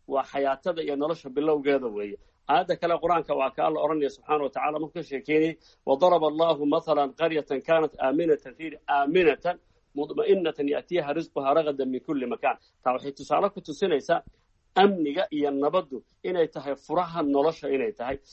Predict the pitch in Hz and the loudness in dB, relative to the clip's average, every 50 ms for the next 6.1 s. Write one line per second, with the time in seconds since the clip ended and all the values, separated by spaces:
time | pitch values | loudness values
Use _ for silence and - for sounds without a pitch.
0 | - - - - - 190 190 175 165 160 208 226 208 - - 160 175 202 - _ | -20 -20 -10 -4 0 2 2 2 2 2 2 0 0 2 2 2 2 2 0 _
1 | _ _ _ _ _ _ - 165 160 - 170 165 165 165 160 160 156 156 151 156 | _ _ _ _ _ _ -6 -4 -2 0 0 0 2 2 2 2 2 2 0 0
2 | 151 151 151 147 147 151 147 147 151 185 190 - _ _ - - 214 196 175 185 | -2 -2 0 0 2 2 4 4 4 2 0 -2 _ _ -8 -6 -4 -4 -4 -4
3 | - 196 165 - 180 170 160 156 143 - 175 180 180 - 151 143 139 - 190 196 | -4 -4 -4 -2 -2 -2 0 -2 0 2 2 2 2 4 4 2 2 2 -2 -4
4 | 185 - _ _ _ _ _ _ _ - 151 156 - - - 190 165 160 165 165 | -4 -6 _ _ _ _ _ _ _ -2 0 0 0 0 -4 -4 -4 -4 -6 -6
5 | 175 175 170 165 165 175 196 208 208 202 - 196 190 - 190 175 165 175 180 180 | -4 -4 -2 -2 -2 0 0 0 0 2 0 0 0 -2 -2 0 0 0 0 0
6 | 175 143 | 0 -2